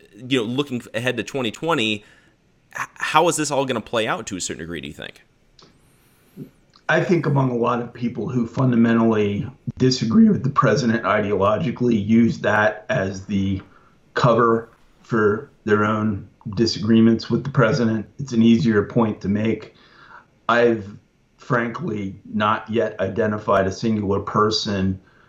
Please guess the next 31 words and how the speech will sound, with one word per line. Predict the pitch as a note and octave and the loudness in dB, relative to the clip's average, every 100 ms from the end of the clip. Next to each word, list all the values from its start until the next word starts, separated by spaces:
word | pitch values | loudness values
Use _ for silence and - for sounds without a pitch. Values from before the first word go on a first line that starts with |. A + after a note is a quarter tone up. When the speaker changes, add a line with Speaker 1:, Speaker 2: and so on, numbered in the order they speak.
| _ | _
Speaker 2:
who | - A2+ | -2 0
says, | A#2 A2+ | 2 2
"You | A2+ A2+ | 4 4
know, | A2 G#2+ | 4 4
I | G#2 A#2 | 2 2
agree | A2 G2+ A2 B2+ B2 | 2 0 2 4 6
with | A2 G#2+ | 4 0
Trump | - A2+ A2 F#2+ | 0 2 2 -2
on | F#2+ F#2+ | -4 0
everything | A#2+ A#2+ A2 G2+ | 0 2 0 -2
ideologically, | G#2 G#2 G2 G2+ G2+ G2+ G#2 A2 G2+ F#2+ | -2 -2 0 2 0 -2 -2 2 2 2
but | F#2+ F#2 | 0 0
because | G2 A#2+ G2+ G2 - - _ _ _ _ - | -2 0 2 0 -6 -16 _ _ _ _ -6
of | G2 | 0
this | A#2+ A#2 A#2 | 2 2 0
or | G#2+ | 0
that | G#2 G2+ - | 0 0 -2
personal | - F#2+ - A2+ F#2+ | -2 -2 -2 -4 -6
trait, | F#2 - G2+ F#2+ F#2+ - | -4 -2 0 0 -4 -6
I'm | F2+ G2+ | -2 2
not | G#2+ D#3+ G#2+ | 2 0 -4
going | G2+ F#2+ F#2 | -4 -2 -2
to | F2+ | -4
vote | G2+ G2 F#2 | -2 -4 -6
for | - - D#2 | -10 -8 -6
him." | F#2 - - F#2+ - - - _ _ - | -4 -4 -6 -8 -12 -20 -20 _ _ 0
Um, | F#2+ F#2+ F#2 F2+ F#2 - | 2 2 2 0 0 0
I, | A2 G#2 - | 0 0 0
I | G#2 A#2 A2+ - - - | 0 2 0 -2 -10 0
would | C3+ C3+ | 2 2
suspect, | - D#3+ - C#3 G2+ - - | -2 -6 -2 -2 -2 -6 -16